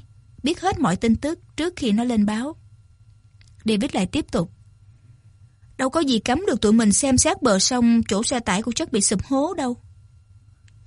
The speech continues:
Tớ đáp, "Chắc là mình có thể làm chuyện đó ha." Đến đấy thì bác Howard gọi bọn tớ xuống ăn trưa, và hôm ấy có sandwich gà tây với súp gà tây. "Tớ nghĩ tớ đã ngán gà tây lắm rồi,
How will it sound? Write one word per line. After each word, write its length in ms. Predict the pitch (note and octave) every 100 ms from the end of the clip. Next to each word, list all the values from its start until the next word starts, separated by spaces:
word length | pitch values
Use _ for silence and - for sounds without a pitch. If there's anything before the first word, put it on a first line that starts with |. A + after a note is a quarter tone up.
| -
Tớ 100 | A3+
đáp, 220 | A#3 B3+ - - _ _ _ - -
"Chắc 180 | E4+ F4
là 220 | A#3+ G3
mình 160 | G3+
có 100 | F#3+
thể 120 | D4+ D4
làm 160 | A#3
chuyện 160 | G3+ G#3+
đó 160 | A#3+ F4
ha." 120 | D#4+ - _ _ _ _ _ - _ _
Đến 160 | B3+ D4
đấy 220 | C#4+ F#4
thì 180 | F4 A3
bác 160 | G#3 C4
Howard 300 | C4+ A#3 D4
gọi 180 | B3 F3
bọn 180 | F#3+ F#3
tớ 200 | A3+ C4
xuống 240 | - C4+ D4
ăn 160 | A#3+
trưa, 300 | A3 A#3+ A3+ G3+ _ _ -
và 140 | G#3+
hôm 160 | A#3 A#3+
ấy 180 | B3 C#4
có 140 | E4+
sandwich 300 | E4 B3+ C#4
gà 160 | B3+ G#3
tây 380 | - A3 A3 A3
với 100 | A3+
súp 260 | B3+ F4 -
gà 180 | A#3
tây. 280 | F3+ - G#3+ - _ - _ - - -
"Tớ 80 | D#4
nghĩ 340 | F4+ C#4 G3 B3
tớ 140 | E4
đã 120 | D4+
ngán 260 | C#4+ C#4+ D#4 G4+
gà 120 | A#3+
tây 200 | - A3+
lắm 260 | A3+ C4 F#4 F#4
rồi, 200 | A3